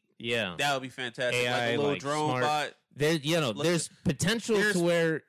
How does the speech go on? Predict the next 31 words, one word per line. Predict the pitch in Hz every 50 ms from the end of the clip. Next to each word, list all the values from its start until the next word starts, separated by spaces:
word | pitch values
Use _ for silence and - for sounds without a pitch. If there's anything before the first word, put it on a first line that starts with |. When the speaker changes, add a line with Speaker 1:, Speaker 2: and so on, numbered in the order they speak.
| _ _ _ _ _ -
Speaker 2:
perks. | - 220 208 151 -
Speaker 1:
if | 151 160 147 - - -
it | 170 160 156 160
was | 165 147 127 107 104 - _ -
good, | - 147 156 185 202 208 208 202 262 220 - _ _ _ _ _ _ -
Speaker 2:
Yeah. | 139 139 117 104
Speaker 1:
then, | 139 139 139 139 131
like, | 131 127 127 123 113 - _ -
all | 151
right, | 143 120 104 95
yo, | 113 143 151 131 110 95 90 - -
robots | 110 120 123 131 127 123 -
that | 117 117 104
don't | 107 120 123 123 - -
instinctively, | 123 113 - - 135 123 - 131 113 113 120 120 117
like, | 113 113 107 -
just | 120 110 - -
react, | 107 104 104 107 127 123 98 85
Speaker 2:
Hopefully | - 156 180 202 - 110
Speaker 1:
right? | 117 131 143 147 143 - -
Speaker 2:
it | 156 160 156
leads | 156 156 160 160 165 165 156 -
to | - 151 127
that, | 123 131 131 117 95 - _
right? | - 117 117 110
Speaker 1:
We're | 127 143 151
Speaker 2:
It | 143 151
leads | 180 202 202 143 139
Speaker 1:
hoping. | 110 90 -
Speaker 2:
to | 147 135 127
that. | 131 131 127 113 104 -